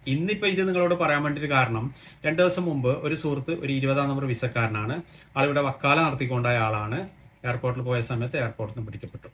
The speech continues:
ഇപ്പൊ ജയിലിലേക്ക് മാറ്റിയിട്ടുണ്ട്. ഇനിയിപ്പോ അതിന്റെ പിന്നിലുള്ള ബാക്കിയുള്ള കാര്യങ്ങൾ എന്താണെന്ന് അറിയില്ല. അപ്പൊ സ്വാഭാവികമായിട്ട് നമ്മളുടെ സാലറിനേക്കാളും കുറേ കൂടുതൽ പൈസ നമ്മളുടെ സിവിൽ ഐ ഡി വെച്ചിട്ട് നമ്മൾ നാട്ടിലേക്ക് അയച്ചു കഴിഞ്ഞെങ്കിൽ അത് ബുദ്ധിമുട്ട്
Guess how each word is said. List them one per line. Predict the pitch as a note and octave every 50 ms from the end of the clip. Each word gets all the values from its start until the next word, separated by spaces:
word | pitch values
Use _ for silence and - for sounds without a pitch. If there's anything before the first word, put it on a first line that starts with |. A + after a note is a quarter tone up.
| - - - - - - - _ _ _ _ -
ഇപ്പൊ | - C3+ C3+
ജയിലിലേക്ക് | C3+ B2+ B2 A#2+ A#2+ C3 B2+ B2 C3
മാറ്റിയിട്ടുണ്ട്. | B2 A2 G#2+ G#2 A2 G2+ G#2+ G#2 A2+
ഇനിയിപ്പോ | B2 C3 B2+ C#3+
അതിന്റെ | C3 C3 C3+ C3+ D3 D3+ D3+ - - - - - - - _ _ _ -
പിന്നിലുള്ള | D3 D3 D3+ D3+ D#3 D#3 D#3+
ബാക്കിയുള്ള | D#3 D3+ C#3 C3+ B2+ - D3 D3+ D3+
കാര്യങ്ങൾ | D3+ C#3+ C#3+ C#3+ C#3+ D3 C#3+
എന്താണെന്ന് | C3+ B2+ B2+ B2 A#2+ A#2+ B2 A#2+ C#3 F3+ F#3 - - - - _ _ _ -
അറിയില്ല. | C3 C3 A#2+ A2 G2 F2+ - - - - - - - - - - _ _ _ _ _ _ _ _ _ _ _ _ _ _ _
അപ്പൊ | - C3 E3
സ്വാഭാവികമായിട്ട് | D3+ - D#3+ D#3+ E3+ F3+ F#3+ G3 G#3 G#3 F#3+ F3+ E3+ F3 C#3+ C#3 D3 E3+ F3+ -
നമ്മളുടെ | C#3 C#3+ D3 D#3 D#3+ F3 E3+
സാലറിനേക്കാളും | E3+ - D3+ C#3+ D3 D3+ D#3+ D3+ D#3+ E3 D#3+ D#3+ D#3+ D3+ D#3 E3
കുറേ | D#3 D3 C3+ C3 C#3+ D3+ E3 F#3 G3+ G3 -
കൂടുതൽ | D3 C#3 C#3 C#3+ C#3+ C#3+ D3 D3+ D#3 - -
പൈസ | - B2+ A#2 A#2 A2+ A2+ - - E3 F3 - - - C3+
നമ്മളുടെ | B2+ B2 A#2+ B2 B2 C3 C#3+
സിവിൽ | C3+ - - B2 A2+ A2+ A2+
ഐ | A#2 B2+
ഡി | C3 C#3+
വെച്ചിട്ട് | C#3+ B2+ A2+ - B2+ A#2+
നമ്മൾ | A2+ A2 A2 A2 A#2
നാട്ടിലേക്ക് | A2+ A2 G#2 G2+ - - A#2 A2+ -
അയച്ചു | G#2+ G2 G2 - - -
കഴിഞ്ഞെങ്കിൽ | A#2+ A2 G2+ G2 G2+ G#2 G#2 A2+
അത് | A2+ A2+
ബുദ്ധിമുട്ട് | A2 G#2 G2+ G2 A#2 A#2 A#2 A#2 -